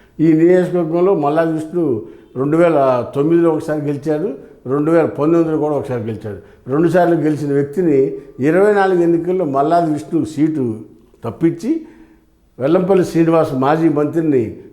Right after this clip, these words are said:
విజయవాడ వెస్ట్ నుంచి తీసుకొచ్చి సెంట్రల్ నియోజకవర్గంలో పెట్టి విష్ణుకి ప్రభుత్వం వచ్చిన తర్వాత "నేను మంత్రిని చేస్తానని" హామీ ఇచ్చినట్టుగా ఆ రోజు విష్ణు కూడా ఎక్కడ బహిరంగంగా పార్టీకి వ్యతిరేకంగా మాట్లాడకుండా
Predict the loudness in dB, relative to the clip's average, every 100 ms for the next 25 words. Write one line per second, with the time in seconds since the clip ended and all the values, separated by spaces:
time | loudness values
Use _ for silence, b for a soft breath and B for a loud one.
0 | -6 0 2 4 2 0 -2 -4 -4 -2
1 | -2 -4 -6 -6 -6 -8 -8 -6 -4 -2
2 | 0 2 0 -2 -6 -2 -2 -2 -2 -6
3 | B B -4 -2 0 0 0 0 0 0
4 | 2 2 2 0 2 2 0 -2 0 2
5 | 0 -2 -6 B B -2 2 4 2 2
6 | 2 2 2 0 -2 -4 -4 -6 -4 0
7 | 0 0 -4 -8 -8 -4 -4 -6 B B
8 | B -6 0 2 2 2 0 -2 0 0
9 | 2 2 0 0 -2 -2 -2 0 2 4
10 | 4 4 2 0 -4 -10 -20 b b _
11 | -6 -2 -2 0 -2 -2 -2 -2 -2 0
12 | 0 0 -4 -4 -4 -4 -6 -6